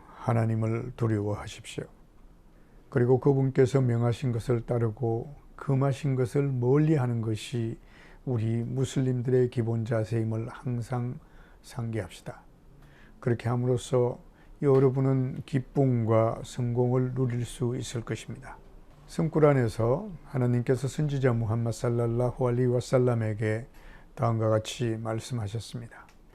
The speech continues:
"말하라. 사악함이 정대하여 그대를 기쁘게 할지라도 선과 악은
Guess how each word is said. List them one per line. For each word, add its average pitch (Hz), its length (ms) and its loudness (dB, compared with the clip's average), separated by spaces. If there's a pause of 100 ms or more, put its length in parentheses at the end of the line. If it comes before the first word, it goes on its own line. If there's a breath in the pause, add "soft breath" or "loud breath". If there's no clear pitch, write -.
(120)
"말하라. 127 800 4 (920 soft breath)
사악함이 170 760 -2
정대하여 123 880 2
그대를 117 380 4
기쁘게 117 400 0
할지라도 110 720 -4 (300 loud breath)
선과 143 960 4
악은 139 480 0